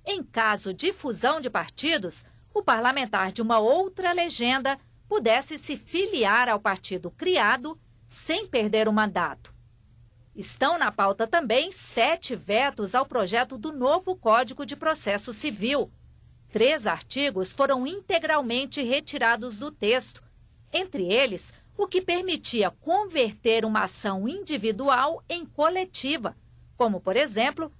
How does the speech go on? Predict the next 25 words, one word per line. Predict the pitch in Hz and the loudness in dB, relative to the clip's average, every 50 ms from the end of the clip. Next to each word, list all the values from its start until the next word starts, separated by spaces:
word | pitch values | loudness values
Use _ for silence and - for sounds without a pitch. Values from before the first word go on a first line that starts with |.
| - _ - | -20 _ -2
ações | - 359 330 - - - - 226 240 285 311 320 - - | 0 0 0 0 -2 -2 0 2 2 0 0 -2 -4 -4
contra | - 320 311 311 349 330 330 | -4 -4 -2 0 0 -2 -2
planos | - - 214 220 226 233 233 214 | 0 0 0 2 2 0 -2 -4
de | 240 262 | -4 -4
saúde. | 254 - 311 294 262 220 233 277 294 208 - - - - - - - - - - - - | -2 2 2 4 4 4 2 0 -2 -2 -6 -10 -12 -16 -20 -20 -20 -20 -20 -20 -16 -10
A | - 156 165 | -8 -6 -6
justificativa | 156 - - 320 370 - - 330 294 311 - 294 254 - - - 190 190 190 | -4 -2 0 0 0 0 0 0 -2 0 2 2 2 2 0 -4 -4 -4 -4
do | 180 185 330 339 | -4 -4 -4 -6
veto | 240 165 185 220 269 302 294 - - 156 - - - - - - | -4 0 2 2 2 2 0 -2 -6 -10 -10 -14 -20 -20 -8 -4
é | - 359 | -2 -2
que, | 370 - - 220 | -2 -2 -4 -2
da | 170 226 247 | 0 2 0
forma | 254 - - - 247 269 320 370 381 370 339 311 | 0 -2 -4 0 4 4 4 4 4 2 -2 -2
como | - - 262 226 214 | 0 0 0 0 -2
foi | 208 - - 185 175 202 | -4 -4 -4 -2 0 0
escrito, | 269 285 - - - - 247 294 381 415 - 226 165 - - - - - - - - | 0 0 -2 -6 -6 -4 -2 0 0 -2 -2 -6 -12 -12 -14 -20 -20 -20 -10 -4 -4
o | 415 | -2
dispositivo | 240 247 220 - - 226 226 208 220 320 247 - - 302 330 370 381 370 | -2 -2 -2 -2 0 0 0 2 0 -2 -4 -4 -2 -2 0 0 -2 -2
poderia | 370 330 294 214 240 220 208 208 196 190 | 0 0 2 4 2 2 2 2 0 0
favorecer | 185 - - - 262 294 349 370 359 285 262 233 220 202 190 - - 233 226 220 | -2 -4 -2 0 2 4 4 2 2 2 2 2 2 0 -2 0 0 0 2 2
a | 202 190 | 0 -2
conversão | - - 330 359 302 247 220 196 - - - 262 277 302 262 | -2 -4 -6 -2 0 0 0 0 -2 -2 -2 -2 -2 0 0
de | 208 226 | 0 2
ação | 202 190 - - - 220 214 202 208 - - - | 2 0 0 -2 -2 -2 -2 -2 -4 -8 -12 -10
individual | 277 330 381 381 - 320 294 185 196 233 214 208 214 196 190 180 175 165 - | -8 -8 -8 -8 -6 -6 -4 -2 -2 -2 0 2 4 4 6 4 4 0 -4